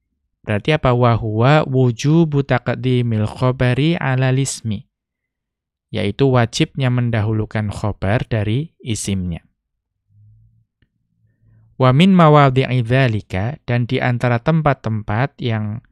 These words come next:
mewajibkan didahulukannya khobar daripada isimnya, al-awwalu, tempat yang pertama, an yakunal khobaru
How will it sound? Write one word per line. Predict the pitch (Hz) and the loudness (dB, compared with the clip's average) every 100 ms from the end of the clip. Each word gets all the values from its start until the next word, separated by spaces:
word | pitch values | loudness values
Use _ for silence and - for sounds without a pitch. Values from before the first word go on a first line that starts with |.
| _ _ - | _ _ -8
mewajibkan | 120 117 110 - 156 _ 135 123 120 120 | -2 0 0 -2 -4 _ -4 -2 -4 -4
didahulukannya | 123 117 113 113 110 113 113 110 | -4 -2 0 0 -2 -4 -2 -2
khobar | - 131 - 117 110 | -2 -2 0 -2 -2
daripada | - 110 107 110 110 | -6 -6 -4 -4 -4
isimnya, | - 104 - 98 95 107 151 190 _ _ _ _ _ 123 | -6 -6 -6 -6 -4 -2 -2 -4 _ _ _ _ _ -4
al-awwalu, | 117 120 120 117 107 117 156 | -2 0 0 0 0 0 0
tempat | 131 117 117 | -2 -4 -4
yang | 110 104 | -4 -6
pertama, | - - 98 101 139 175 _ _ _ - _ _ _ _ _ _ 143 | -8 -8 -6 -2 -2 -2 _ _ _ -20 _ _ _ _ _ _ -2
an | 143 | 0
yakunal | 139 139 - 185 185 151 117 | 2 2 0 0 2 2 0
khobaru | - 156 147 127 110 107 139 170 - | 0 0 2 2 0 0 0 0 -4